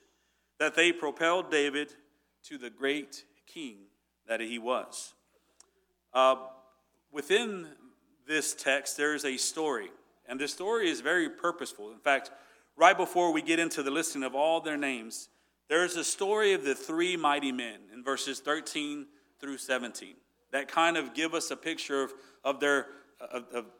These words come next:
of their braveness, but also their, their loyalty and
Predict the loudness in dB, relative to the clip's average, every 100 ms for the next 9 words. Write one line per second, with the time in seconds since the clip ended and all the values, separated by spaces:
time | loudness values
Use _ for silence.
0 | -18 -16 -10 -8 0 4 4 2 -4 -2
1 | 2 2 2 -2 -2 -4 -4 -6 -8 0
2 | 2 4 2 0 -4 -4 -4 -2 0 0
3 | -2